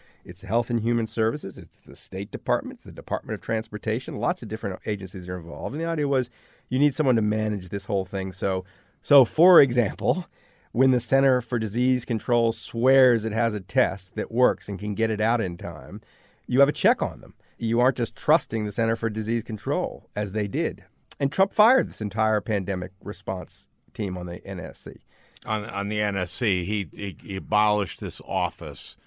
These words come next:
Speaker 1: Th-, that's right.
Speaker 2: to
Speaker 1: He, they
Speaker 2: respond to pandemics, 'cause he has, of course, blamed Obama, as he does for pretty much everything.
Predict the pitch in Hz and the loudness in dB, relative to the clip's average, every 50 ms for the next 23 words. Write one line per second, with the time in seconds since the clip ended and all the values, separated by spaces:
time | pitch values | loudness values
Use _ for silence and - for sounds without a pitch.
0 | _ _ _ - - - - 120 127 - - 131 107 87 - - _ - _ _ | _ _ _ -12 -12 -4 -2 -2 -2 0 0 -2 -2 -2 -4 -12 _ -20 _ _
1 | _ - - 113 98 95 98 110 110 107 - 110 107 107 110 110 107 101 - - | _ -2 0 2 2 2 2 2 0 2 2 4 4 4 4 2 2 -2 -4 -4
2 | 113 104 95 92 92 90 90 82 - 110 110 110 147 143 131 117 104 - - - | -2 0 0 0 -2 -2 -6 -6 -6 -6 -4 -2 -2 0 0 -2 -4 -4 -6 -8
3 | 120 - - - 196 220 220 202 185 170 147 131 113 104 - _ _ - - _ | -8 -6 -6 -6 -4 -2 0 0 2 2 0 0 -2 -6 -12 _ _ -20 -20 _
4 | _ - 104 101 - - 151 170 127 90 95 - - - - 104 123 101 107 110 | _ -10 -10 -10 -4 0 2 2 4 2 2 -2 -8 -16 -18 -14 -6 -2 0 0
5 | 110 107 98 101 98 90 87 87 76 71 67 73 87 101 - _ _ _ _ _ | 0 0 0 -2 -2 0 0 0 0 0 -2 -6 -8 -8 -10 _ _ _ _ _
6 | _ _ _ _ _ _ _ _ - 98 98 98 78 101 101 87 104 98 95 95 | _ _ _ _ _ _ _ _ -2 -2 -2 0 0 -4 -2 0 0 2 2 0
7 | 92 90 85 - - - - _ _ _ _ - 98 - - - 117 117 113 101 | 0 -4 -6 -10 -16 -20 -20 _ _ _ _ -8 -8 -8 -8 -6 -4 -2 -2 0
8 | 95 95 90 82 - - - 92 104 107 107 95 90 78 - - 76 69 76 127 | 0 -2 -2 -4 -8 -14 -12 -6 -4 -4 -2 -2 -4 -4 -4 -8 -12 -12 -12 -12
9 | 135 | -14